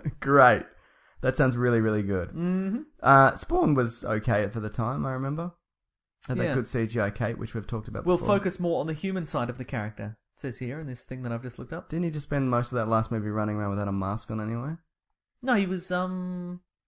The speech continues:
Speaker 2: No, he was mostly masked, I think. Yeah.
Speaker 1: 'Cause he had that scarred face, and he was always like, "You betrayed me,
Speaker 2: Uh,
Speaker 1: hell,"
Speaker 2: yeah.
Speaker 1: or something. I don't
Speaker 2: <laughs> Yep.
Speaker 1: know.
Speaker 2: That's it.
Speaker 1: "You betrayed me, Martin Sheen." Who's
Speaker 2: Now,
Speaker 1: in
Speaker 2: all we have
Speaker 1: this?
Speaker 2: to do is send this to,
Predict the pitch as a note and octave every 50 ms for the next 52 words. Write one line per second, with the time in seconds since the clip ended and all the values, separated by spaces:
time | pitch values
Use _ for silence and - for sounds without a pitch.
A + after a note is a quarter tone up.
0 | _ _ _ _ _ _ _ _ _ _ - A#3+ A#3 A3 G#3 A3 A#3 A#3 A3+ G#3
1 | F3 D#3+ D3+ E3 G3 G#3 - - - F3+ F#3+ A#3 B3 - _ _ _ - A#3 A3
2 | E3+ F3+ F#3 E3+ F3 E3 - - - E3 D3+ D3+ D3 C#3 - - D3+ D#3 C#3 A#2
3 | - - A#2 A#2+ A#2 A2 B2 A#2+ A#2+ A#2+ A#2+ B2 A#2 A2 G#2+ - - - - _
4 | _ _ _ - - - D#3+ D#3+ D3+ C3+ C#3+ D#3+ - - D#3+ D#3+ D#3 D#3 C#3+ C3
5 | D3 D3 C#3+ C3+ C3+ C3+ C3 C3 A#2+ A#2 A#2 A#2 A2+ E3+ E3+ F#3+ - - - A#3
6 | G#3+ - - A#3+ A#3 A3+ A#3+ G3+ C4 C4 - - - - _ _ - - - -
7 | - - G3 F#3+ F#3 A3+ A3 E3+ E3+ - - F3 F3+ F#3 - G3+ G#3 G3+ F#3+ F3+
8 | F3+ F3 F3 E3 D#3+ D3+ D#3 D3+ - - E3+ D#3+ D#3 D3+ D#3 D#3+ - - D#3+ -
9 | A3 A#3 A3+ - F#3+ F3 G#3+ G3 F#3+ F#3 F#3 - G3 F#3 F3+ E3+ E3 - - E3+
10 | D#3 D3 D3 C#3+ D3 C#3+